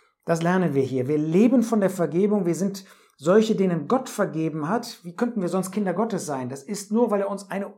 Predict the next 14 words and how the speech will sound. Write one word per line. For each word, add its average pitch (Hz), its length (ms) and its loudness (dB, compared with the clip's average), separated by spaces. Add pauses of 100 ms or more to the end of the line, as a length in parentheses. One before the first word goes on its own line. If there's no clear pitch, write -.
Unmenge 254 1000 0 (280)
an 175 140 -2
Sünden 208 360 4
vergeben 160 560 0
hat. 92 180 -16 (400)
Wollen 185 220 0
wir 220 160 0
in 196 120 -2
der 196 220 0
Ehe, 208 300 2
die 175 300 -2
lebt 254 300 2
von 175 180 -2
Vergebung, 127 680 -4